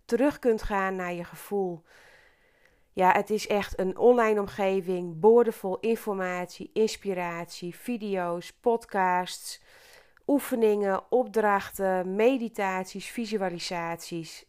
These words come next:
Het is echt te veel om op te noemen. Maar jij gaat aan de slag met terug naar je ware zelf gaan.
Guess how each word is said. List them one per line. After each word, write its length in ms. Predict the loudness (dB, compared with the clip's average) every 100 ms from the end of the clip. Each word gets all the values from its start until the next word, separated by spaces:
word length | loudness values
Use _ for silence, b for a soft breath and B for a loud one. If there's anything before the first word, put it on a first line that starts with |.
| _
Het 160 | -10 -10
is 200 | -12 -4
echt 400 | -4 -4 -10 -20 _ _ _ _ _ _
te 140 | -4
veel 500 | 0 2 4 2 -4 -20 _ _ _
om 160 | 0
op 160 | 0 0
te 100 | -4
noemen. 420 | -2 0 -2 -4 b b b b b b b b _ _ -2
Maar 120 | 0
jij 260 | 4 4 4
gaat 340 | 0 0 0
aan 180 | -2 -4
de 80 | -4
slag 600 | -6 0 2 2 -2 -6
met 580 | 0 2 2 -2 -16 -20 -20 -20 -20 -20 -20 -20 -20 -20 _ -20 -20 _ _ _
terug 360 | 0 4 4
naar 180 | 2 -4
je 120 | -2
ware 340 | 0 0 -2 -6
zelf 380 | -8 -6 -6 -8
gaan. 440 | -14 -14 -14